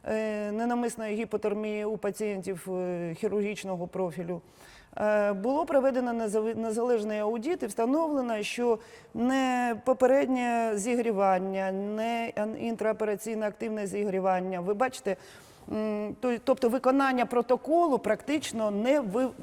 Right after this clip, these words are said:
ну, не, не виконується.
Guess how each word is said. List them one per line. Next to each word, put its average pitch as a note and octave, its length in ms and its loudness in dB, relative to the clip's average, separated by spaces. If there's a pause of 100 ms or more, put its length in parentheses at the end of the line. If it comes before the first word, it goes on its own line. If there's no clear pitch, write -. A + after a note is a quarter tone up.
(100)
ну, A3+ 280 0 (180)
не, B3 320 0 (2250)
не B3+ 140 8
виконується. D#3+ 760 0